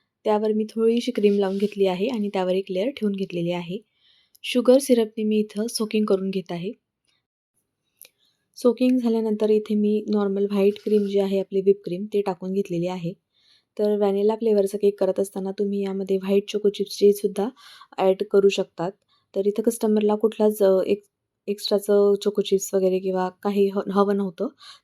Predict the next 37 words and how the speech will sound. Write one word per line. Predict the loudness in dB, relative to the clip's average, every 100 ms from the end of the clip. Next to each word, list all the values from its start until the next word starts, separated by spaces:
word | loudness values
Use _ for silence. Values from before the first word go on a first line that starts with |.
| -2
तर | 0
मी | 0
इथे | -2 -2
काहीच | -2 0 0
ॲड | -2
केलेलं | -2 -2 -4
नाही | -6 -6
आहे. | -6 -6
फक्त | -4 -2
व्हाईट | 0 -4 -6
क्रीम | -4 -2 -2 -8 _ -20 _
आणि | -8 -6
आपला | -6 -4
नॉर्मल | 0 0 0 -2 -2
केकचा | -2 -2 -2
जो | -2
स्पंज | -2 -6 -4 -2
आहे | -2 -4 -4 0
तोच | 0 -2 -6
मी | -4 -2
इथे | 0
वापरलेला | -2 -2 -4 -4 -4
आहे. | -4 -6 -12 _ _ _ _ _ _ _ _ -2
तर | 0
दोघं | 4 4 6
लेयरला | 4 4 2
नॉर्मल | 0 -2 -4 -4 -8 _ _
आपली | -8 -4
व्हिप | 2 2 2
क्रीम | 2 2 2 -2
लावून | -2 -2 -6 -14 _ _ _
मी | -8
इथे | -6 0 -2 0
लेयरिंग | 0 0 0
करून | 0 0 0
घेतलेली | -4 -6 -6
आहे. | -4 -4